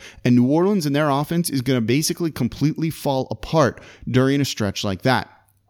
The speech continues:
And that's what you're seeing from this team this year, and it makes sense. Like, this checks out, right? The offensive rating of one oh five point eight, if you did it during the whole regular season,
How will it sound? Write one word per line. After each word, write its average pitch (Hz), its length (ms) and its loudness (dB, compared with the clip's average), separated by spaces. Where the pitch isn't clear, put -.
And 131 160 -2
that's 170 240 -2
what 240 180 -6
you're 247 80 -4
seeing 262 340 -2
from 110 220 -2
this 95 160 -6
team 92 300 -4
this 85 200 -6
year, - 260 -8
and 120 100 2
it 139 120 2
makes 143 280 0
sense. - 240 0
Like, 104 140 -4
this 135 140 -2
checks - 320 -4
out, 156 280 -2
right? 98 260 -2
The 156 120 2
offensive 170 520 0
rating 156 280 2
of 120 120 0
one 135 140 0
oh 139 40 0
five 135 260 -2
point 123 240 -6
eight, 139 200 0
if - 140 -6
you 117 60 -4
did 127 140 0
it 123 120 -2
during 127 220 2
the 107 60 2
whole 139 220 0
regular 123 340 0
season, 156 480 -2